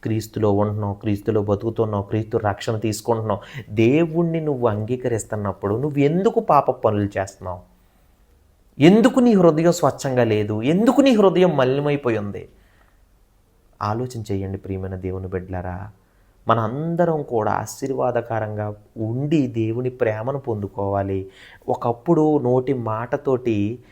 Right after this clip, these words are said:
మనకి, "నాకు ఆడి మీద చాలా నమ్మకం ఉంది" అని చెప్పే రోజుల్లో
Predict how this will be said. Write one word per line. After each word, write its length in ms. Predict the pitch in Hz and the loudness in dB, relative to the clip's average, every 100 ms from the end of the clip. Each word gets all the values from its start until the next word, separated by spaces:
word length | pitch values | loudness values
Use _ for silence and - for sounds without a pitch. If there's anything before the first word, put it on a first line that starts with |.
| _ _ 107 | _ _ -6
మనకి, 680 | 110 117 117 110 107 123 - _ _ | -6 -4 -4 -2 -2 -4 -8 _ _
"నాకు 260 | 107 104 98 | -16 -10 -8
ఆడి 120 | 98 | -6
మీద 180 | 104 113 | -4 -4
చాలా 280 | 117 107 107 | -6 -6 -6
నమ్మకం 500 | 98 95 117 139 127 | -6 -8 -8 -6 -6
ఉంది" 360 | 107 104 101 | -6 -6 -6
అని 380 | 98 98 92 92 - - _ - 117 | -6 -10 -12 -16 -20 -20 _ -10 -8
చెప్పే 340 | - - 131 | -6 2 2
రోజుల్లో 840 | 117 107 110 120 113 101 95 101 | 2 0 -2 -2 -2 0 0 -2